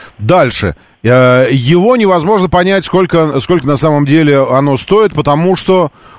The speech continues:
Speaker 2: он стоит, бог его знает, э, сколько. Э, то три миллиона, то четыре, то, то пять с половиной. И в итоге сколько он стоит?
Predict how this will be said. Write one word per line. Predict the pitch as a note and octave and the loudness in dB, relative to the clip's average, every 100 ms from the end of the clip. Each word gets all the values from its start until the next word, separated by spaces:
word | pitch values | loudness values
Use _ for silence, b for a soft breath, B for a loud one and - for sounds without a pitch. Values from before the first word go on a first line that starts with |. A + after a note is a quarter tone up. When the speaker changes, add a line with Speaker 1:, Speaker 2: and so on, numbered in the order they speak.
| B | B
Speaker 2:
он | C3+ D3+ | -2 0
стоит, | D3 - F3+ D#3 | 0 0 0 0
бог | B2 D3 C3 | -2 -2 0
его | C3 | 0
знает, | A#2 C#3 C3+ - F2+ | 0 0 0 -4 -4
э, | G#2+ G2 | -2 -2
сколько. | - - G3 F3 D#3 C3 B2 - | -2 0 0 0 -2 -2 -8 -6
Э, | G#2 G#2 G2+ | -2 0 0
то | C#3 C3 | 0 0
три | D#3+ F#3+ | 0 0
миллиона, | F3+ E3 D3+ C3+ | 2 2 0 -2
то | A#2+ B2 | -2 -4
четыре, | C#3 D3 F#3+ E3+ | -4 -2 0 2
то, | B2 B2+ A#2 | 2 0 0
то | F#2+ B2 | -2 -4
пять | B2+ B2 - | 0 -2 -2
с | |
половиной. | - A#2+ D3 F3 C3+ - B B B | -2 0 0 0 -2 -4 B B B
И | B2 | 0
в | C3 | 0
итоге | C3+ F3 C#3+ C3 A2 | 0 0 2 0 0
сколько | - D#3+ C#3+ | -2 -4 -2
он | A2+ | -2
стоит? | - C#2+ B1 | -4 -10 -12